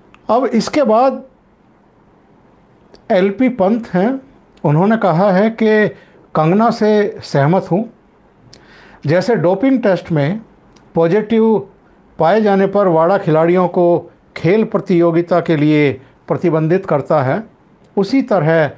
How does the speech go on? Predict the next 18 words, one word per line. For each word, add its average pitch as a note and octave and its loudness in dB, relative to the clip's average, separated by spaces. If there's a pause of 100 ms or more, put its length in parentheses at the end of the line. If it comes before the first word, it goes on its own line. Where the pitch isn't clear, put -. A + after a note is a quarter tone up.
(340)
फिल्म B3 0
सेंसर E3 -2
बोर्ड C#3+ 0
को C#3+ -4 (1120)
अब E3 0
नई F#3 2
नीति E3 0
बनानी C#3+ 0
होगी। C3 -2 (400)
अभिनेता F3+ 0 (500)
अभिनेत्रियों F#3 0
के F3 0
ड्रग्स D#3+ -4
जांच D#3 0
के E3 -2
बाद C#3+ 0
ही C3 -2 (520)
फिल्म F#3 0